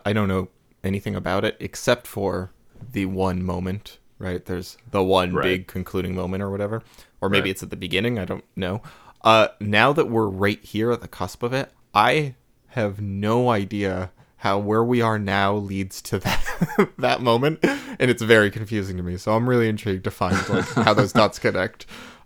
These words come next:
Speaker 2: Yeah.
Speaker 1: Um, yeah, 'cause, like, thinking about it, I'm like, "What?"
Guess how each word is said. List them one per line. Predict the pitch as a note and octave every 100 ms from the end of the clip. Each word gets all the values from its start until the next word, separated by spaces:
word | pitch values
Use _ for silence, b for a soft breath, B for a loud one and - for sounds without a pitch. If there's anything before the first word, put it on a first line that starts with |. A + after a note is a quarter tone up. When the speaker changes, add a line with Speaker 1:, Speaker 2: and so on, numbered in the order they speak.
| -
Speaker 2:
Yeah. | F2+ D2+
Speaker 1:
Um, | F2 F#2 - _ _ -
yeah, | A2 G#2+ F2+
'cause, | - F#2+ -
like, | F2+ - -
thinking | A2+ G#2 F#2
about | F2 E2+
it, | E2+ -
I'm | F2+
like, | F2+ -
"What?" | -